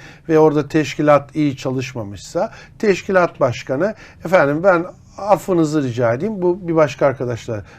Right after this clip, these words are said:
devam edebilirim." diyebilir, önünü açabilir. Veya bir bilişimle ilgili bir şeyse, "Ben bu alanda yapamadık,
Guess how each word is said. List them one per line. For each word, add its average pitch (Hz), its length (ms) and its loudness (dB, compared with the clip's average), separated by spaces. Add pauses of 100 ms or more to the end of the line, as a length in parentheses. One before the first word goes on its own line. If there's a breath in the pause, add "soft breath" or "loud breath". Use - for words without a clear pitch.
(140 loud breath)
devam 120 260 0
edebilirim." 101 540 -8 (520 soft breath)
diyebilir, 120 400 -2
önünü 139 420 0
açabilir. 104 560 -12
Veya 175 340 4 (280 loud breath)
bir 165 120 -4
bilişimle 160 580 0
ilgili 127 280 -4
bir 113 40 -12
şeyse, 127 500 -12 (480)
"Ben 160 400 -2
bu 165 80 2
alanda 135 360 2
yapamadık, 120 580 -8